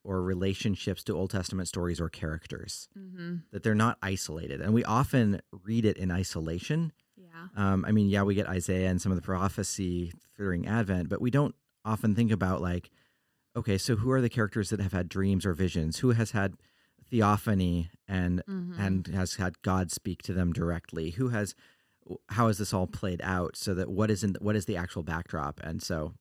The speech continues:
Speaker 1: Joseph is part of that, right?
Speaker 2: Yeah,
Speaker 1: So,
Speaker 2: right.
Speaker 1: but I, I think it's just, it's
Speaker 2: Yeah.
Speaker 1: an interesting thing that we often just think about, well, the Christmas story is the Christmas story, but
Speaker 2: Mm-hmm.
Speaker 1: like, yeah, but it's woven into this much bigger narrative.
Speaker 2: Mm-hmm.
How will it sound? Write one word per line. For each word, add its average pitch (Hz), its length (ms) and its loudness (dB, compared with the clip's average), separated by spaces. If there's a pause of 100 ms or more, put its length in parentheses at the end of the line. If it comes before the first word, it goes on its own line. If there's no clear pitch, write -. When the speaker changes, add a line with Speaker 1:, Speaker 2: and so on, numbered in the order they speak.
Speaker 1:
Joseph 117 380 4
is 98 120 -2
part 90 200 -4
of 78 60 -6
that, 58 180 -8
right? 82 220 -8 (140)
Speaker 2:
Yeah, 170 340 -10
Speaker 1:
So, 170 120 -2
Speaker 2:
right. 185 200 -6 (260)
Speaker 1:
but 113 120 0
I, 113 140 0
I 123 120 -2
think 131 180 0
it's 110 80 -2
just, 107 180 -4
it's 98 160 -6
Speaker 2:
Yeah. 123 40 2
Speaker 1:
an 123 40 6
interesting 104 440 2
thing 92 220 0
that 76 80 -2
we 92 100 -2
often 95 240 0
just 87 180 -4
think 104 140 -2
about, 92 220 -2 (380)
well, 135 300 -2
the 143 220 2
Christmas - 360 0
story 127 180 4
is 107 80 2
the 117 40 -6
Christmas 151 300 0
story, 85 380 -2
but 104 180 -4
Speaker 2:
Mm-hmm. - 80 -4
Speaker 1:
like, 104 280 -2 (180)
yeah, 208 260 -8
but 127 140 0
it's - 120 -6
woven 139 360 0
into 120 180 2
this 101 200 -4
much 139 360 0
bigger 87 220 -4
narrative. 71 320 -6
Speaker 2:
Mm-hmm. 190 340 -4